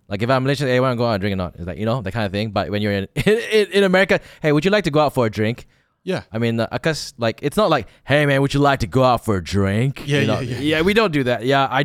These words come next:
Speaker 1: I, well, I, I used to. Then after that, you know, um, I, I, I did a, a video once with a friend, uh, a, a, a YouTube channel. I'm not gonna say where.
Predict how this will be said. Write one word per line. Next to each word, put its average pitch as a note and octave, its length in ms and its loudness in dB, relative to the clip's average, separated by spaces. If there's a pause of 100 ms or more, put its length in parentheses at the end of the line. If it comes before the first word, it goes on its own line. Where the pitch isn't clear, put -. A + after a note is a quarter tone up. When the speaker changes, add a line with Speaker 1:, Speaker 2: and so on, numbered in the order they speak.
Speaker 1:
I, C#3+ 60 2
well, C3+ 300 2
I, C3+ 100 -6
I C#3 100 0
used F#3+ 520 2
to. D#3+ 240 4 (380)
Then F3+ 380 2
after F#3 260 0
that, F#3 200 4
you D3+ 100 2
know, D#3 240 2
um, A#2+ 520 0 (840)
I, B2+ 100 0
I, C3 260 0
I C#3+ 60 2
did D#3 200 0
a, A#2+ 480 2
a A#2 100 -2
video B2 300 0
once A#2 260 -4
with G2+ 140 -4
a G2 100 -4
friend, G#2+ 380 -6
uh, F#2+ 440 -6
a, F#2+ 80 -8
a, G#2 280 -6 (120)
a - 20 -4
YouTube G#2+ 480 -6
channel. G2 440 -4
I'm G#2+ 60 -12
not A2+ 80 -6
gonna G#2 120 -4
say G2+ 160 -6
where. F2+ 260 -6